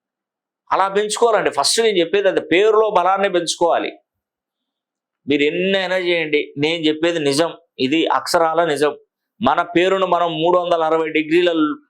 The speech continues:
లోపు నేను సెట్ చేసుకోవాలి. రెండు వందల డెబ్బై నుండి మూడు వందల అరవై డిగ్రీల లోపు సెట్ చేసుకోవాలి. అలా చేసుకొని మీ ప్రయత్నం చేయండి. ఉద్యోగమా, చేసుకొని చూడండి, నేను కాదనను.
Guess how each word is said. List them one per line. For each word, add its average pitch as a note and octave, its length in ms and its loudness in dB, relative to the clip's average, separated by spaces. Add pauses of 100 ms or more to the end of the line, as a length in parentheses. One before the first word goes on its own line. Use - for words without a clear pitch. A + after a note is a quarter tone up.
(120)
లోపు F#3 460 2 (220)
నేను F3 160 -4
సెట్ F#3 340 -2
చేసుకోవాలి. G3 320 2
రెండు D#3+ 160 2
వందల F3 160 2
డెబ్బై D#3+ 320 2
నుండి F3+ 180 0
మూడు E3 180 0
వందల D#3 200 0
అరవై D3+ 220 0
డిగ్రీల D3+ 240 -2
లోపు B3 180 0
సెట్ F#3 320 -2
చేసుకోవాలి. G3 480 0 (840)
అలా A3 200 0 (220)
చేసుకొని B3+ 360 2
మీ A#3 120 2
ప్రయత్నం F3+ 440 -2
చేయండి. A#2+ 260 -2
ఉద్యోగమా, D#3+ 500 2 (160)
చేసుకొని A3 320 2
చూడండి, A#2 460 -2 (140)
నేను C3+ 200 -4
కాదనను. C#3+ 480 0